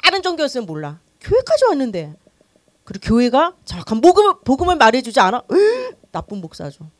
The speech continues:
진짜 그걸 하나님 앞에 천벌받을 목사죠. 그래서 좋은 교회를 여러분들이 예원교회 많이 궁금해서 오셨을 거예요. 커요. 진짜 큰 교회고 시스템 너무 잘 돼 있어요. 이것도 너무 감사하고, 더 감사한 거,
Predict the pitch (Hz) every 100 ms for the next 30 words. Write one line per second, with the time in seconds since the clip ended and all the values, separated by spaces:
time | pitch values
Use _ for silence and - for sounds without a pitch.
0 | _ _ _ _ - - 466 480 302 285
1 | 339 302 254 302 294 240 180 175 147 -
2 | - - _ _ _ _ - 170 _ -
3 | 190 220 262 220 220 208 156 175 180 180
4 | 180 180 190 208 208 202 165 170 220 214
5 | 214 190 156 175 - 170 156 156 160 -
6 | - - - - _ _ _ - - 392
7 | 254 - _ _ _ _ _ - 190 269
8 | 302 262 233 220 277 - 247 170 202 208
9 | 160 160 - - - _ _ - 156 170
10 | 247 285 277 208 190 180 156 156 160 _
11 | _ _ - 196 190 180 165 151 160 160